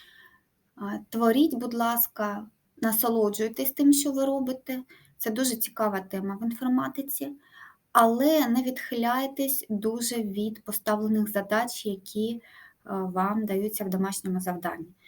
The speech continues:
Тобто в цілому алгоритм у вас повинен бути збережений,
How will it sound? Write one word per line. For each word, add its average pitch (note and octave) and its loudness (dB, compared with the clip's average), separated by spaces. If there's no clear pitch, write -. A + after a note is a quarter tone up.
Тобто G3+ -8
в - -10
цілому C4+ 6
алгоритм G#3+ 2
у G3 -6
вас G#3+ 2
повинен G#3 2
бути F#3 -2
збережений, F#3 0